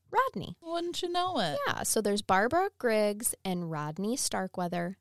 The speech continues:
Speaker 1: They're a couple. And she's like, "As all best friends are, wouldn't it be awesome if your brother dated my best friend?"
Speaker 2: Best friend goals.
Speaker 1: Yes.
Speaker 2: I would.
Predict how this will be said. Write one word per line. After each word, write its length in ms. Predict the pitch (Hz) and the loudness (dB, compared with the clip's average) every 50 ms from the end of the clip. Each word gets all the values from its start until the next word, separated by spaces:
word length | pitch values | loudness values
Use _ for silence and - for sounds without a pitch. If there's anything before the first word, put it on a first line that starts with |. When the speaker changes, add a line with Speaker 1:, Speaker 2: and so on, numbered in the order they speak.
| _ | _
Speaker 1:
They're 260 | - - 175 156 156 196 | -8 -4 -2 -2 0 -2
a 100 | 254 247 - - - _ _ | -2 -6 -10 -14 -20 _ _
couple. 480 | - - 254 - - - 180 190 247 - _ _ _ _ _ _ _ | -2 0 0 0 2 2 0 0 0 -4 _ _ _ _ _ _ _
And 140 | - 202 185 | 0 2 2
she's 180 | - 208 190 | 2 2 4
like, 240 | - 185 180 180 - - _ _ _ _ - | 4 4 4 2 0 -8 _ _ _ _ 6
"As 180 | - 240 277 311 | 8 8 8 10
all 140 | 415 427 415 | 8 8 8
best 260 | 320 277 240 247 - | 8 8 8 6 6
friends 260 | - 202 175 170 170 | 2 0 0 2 2
are, 340 | 170 175 196 135 - - 226 - _ _ _ _ _ _ - | 4 6 6 6 4 2 -2 -8 _ _ _ _ _ _ 4
wouldn't 340 | 214 202 190 180 202 208 220 | 6 8 8 8 6 4 4
it 180 | 226 - - | 2 2 0
be 160 | 220 220 202 - - _ | 0 -2 -2 -2 -4 _
awesome 600 | - 160 156 156 160 - - 196 180 175 180 185 - | -2 0 2 2 2 4 4 4 4 2 2 0 0
if 260 | 170 175 170 160 - | 2 0 0 0 -2
your 300 | 170 165 160 156 160 175 | -2 -2 0 2 0 0
brother 480 | 180 180 170 170 160 160 170 170 175 180 | 0 0 2 2 2 2 2 2 2 2
dated 420 | 170 - 170 160 160 165 165 165 | 2 0 0 0 2 0 0 0
my 200 | 175 156 151 156 | -2 -2 -2 0
best 320 | 156 175 160 170 165 - - | 0 0 0 0 0 0 -2
friend?" 180 | - 156 147 | -2 -2 2
Speaker 2:
Best 240 | 190 208 202 - - | 2 2 2 2 0
friend 260 | - 208 190 180 175 | 0 0 0 0 0
goals. 480 | 165 165 147 143 151 151 - - - - - | 0 0 0 0 -2 0 -2 -2 -2 -4 -2
Speaker 1:
Yes. 420 | 220 262 294 349 403 440 403 - | 2 6 8 8 10 10 8 8
Speaker 2:
I 140 | 214 226 240 | 8 8 8
would. 240 | 254 262 233 220 220 | 8 6 4 2 0